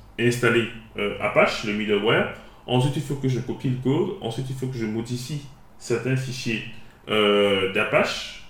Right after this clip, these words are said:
pour qu'ils puissent fonctionner correctement. Ensuite, il faut que je démarre le service. Ensuite, il faut que je configure les firewalls.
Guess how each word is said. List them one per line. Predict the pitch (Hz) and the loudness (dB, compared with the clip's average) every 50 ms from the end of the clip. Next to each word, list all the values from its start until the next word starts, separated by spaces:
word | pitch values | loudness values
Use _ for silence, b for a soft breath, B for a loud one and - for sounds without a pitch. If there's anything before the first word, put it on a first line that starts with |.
| - - | -16 -10
pour | - 107 - | -8 -8 -4
qu'ils | - 123 | -4 -6
puissent | 120 123 120 - | -4 -4 -6 -6
fonctionner | - 110 107 - - 104 107 104 | -6 -8 -8 -8 -6 -6 -6 -2
correctement. | - 110 101 98 101 101 104 117 156 202 202 B B B B B B B | 0 0 0 0 0 -2 -2 0 0 -2 -2 B B B B B B B
Ensuite, | - - - 127 127 131 | -6 -4 -2 -2 -2 -2
il | 139 | -2
faut | - 131 120 | -2 -2 0
que | - 123 | 0 0
je | 117 113 104 | 0 0 -2
démarre | 98 110 107 110 127 151 160 151 | -2 -2 0 2 2 4 4 4
le | 113 104 | 2 0
service. | - - 104 98 95 123 175 202 - - 220 214 B B B B B B | -2 -2 -2 -2 0 0 -2 -2 -2 -4 -4 -4 B B B B B B
Ensuite, | - 113 120 135 135 | -4 -2 0 0 0
il | 156 | 0
faut | - 143 131 | 0 -2 -2
que | - 131 | 0 -2
je | 113 107 | -2 -2
configure | - 117 110 110 - 120 120 135 147 143 | -2 -4 -4 -4 -4 -4 -2 0 2 2
les | 123 113 | 2 2
firewalls. | - - 123 117 117 110 110 120 139 160 | 2 2 4 4 4 6 6 4 4 4